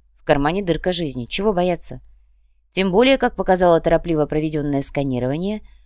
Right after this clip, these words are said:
магом сутулый не был. Антиквар откашлялся и негромко спросил: «Я могу вам помочь?» Вопрос насчет запрещающей вход таблички Анур пока придержал. Бизнес есть бизнес.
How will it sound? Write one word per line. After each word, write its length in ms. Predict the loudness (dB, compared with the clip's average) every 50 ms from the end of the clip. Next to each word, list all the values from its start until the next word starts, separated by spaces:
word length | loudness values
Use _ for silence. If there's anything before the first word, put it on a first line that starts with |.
| _ _ _ _
магом 400 | -2 2 2 2 2 2 -2 -4
сутулый 480 | -6 -8 -8 -8 -8 -6 -6 -4 -4 -4
не 220 | -4 -4 -4 -4
был. 220 | -4 -6 -10 -12 -12 -16 -20 _ _ _ _ _ _ _ _ _ _ _ _ _ _ _ _ _ _
Антиквар 420 | -6 -4 -2 -2 2 4 4 4 4
откашлялся 720 | 4 0 0 0 0 0 0 -2 -4 -4 -4 -2 -2 -2
и 220 | -2 -2 -4 -4
негромко 440 | -2 -2 -2 -2 -2 -2 -2 -2 -6
спросил: 580 | -8 -4 -4 -4 -4 -4 -4 -4 -6 -6 -8 -12 -16 -20 -20 -20 _ _ _ _ _ _ _ _ _
«Я 560 | -14 -6 -2 0 2 2 2 2 0 0 -2 -4
могу 380 | -6 -4 -4 -4 -2 -2 0 2
вам 200 | 2 0 0 0
помочь?» 580 | -2 -2 -2 -2 -4 -4 -6 -8 -10 -14 -16 -16 -20 _ _ _ _ _ _ _ _ _ _ _ _ _ _ _ _ _ _ _ _ _
Вопрос 400 | 2 2 2 4 2 0 2 0
насчет 280 | -2 -4 -4 -4 -4 -6
запрещающей 640 | -6 -6 -4 -2 0 2 4 4 4 2 0 -2
вход 280 | -4 -4 -4 -6 -2 0
таблички 580 | -2 -2 0 -2 -6 -8 -8 -6 -6 -6 -6 -8 -12 -20 -20 _ _ -8
Анур 280 | -4 -2 -2 -2 -2 -2
пока 240 | -2 -2 -2 -2 -4
придержал. 640 | -4 -4 -4 -4 -4 -4 -4 -4 -4 -4 -6 -8 -12 -20 -20 -20 _ _ _ _ _
Бизнес 380 | -6 -4 -2 -2 -2 -4 -6 -4
есть 240 | -4 -4 -4 -6 -6
бизнес. 520 | -4 -4 -4 -2 -4 -4 -6 -6 -8 -12